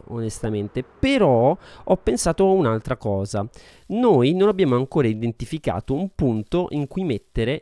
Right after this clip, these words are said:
il nostro altarino dell'uovo di Ender Dragon. E ho pensato, ora, fare un altarino e basta qua nel mezzo è un po' brutto, però mi sono imbattuto in questo, eh, short, perché era su YouTube,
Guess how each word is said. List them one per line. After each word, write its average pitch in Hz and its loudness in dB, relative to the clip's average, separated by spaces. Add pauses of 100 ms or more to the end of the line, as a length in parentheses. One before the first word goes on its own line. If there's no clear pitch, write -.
il 131 -4
nostro 120 -4
altarino 131 -2
dell'uovo 110 -4
di 113 -4
Ender 101 -6
Dragon. 92 -8
E - -4
ho - -4
pensato, - -8 (580)
ora, 156 4 (320)
fare 120 0
un 120 2
altarino 123 0
e 107 2
basta 113 0
qua 107 -4
nel 135 0
mezzo 107 -2
è 117 0
un 110 -4
po' 110 -4
brutto, 104 -6 (180)
però 185 4 (380)
mi 143 2
sono 226 -2
imbattuto 113 0
in 123 -4
questo, 123 -2 (140)
eh, 101 -6
short, 110 0
perché 107 -6
era 104 -4
su - -8
YouTube, 113 -2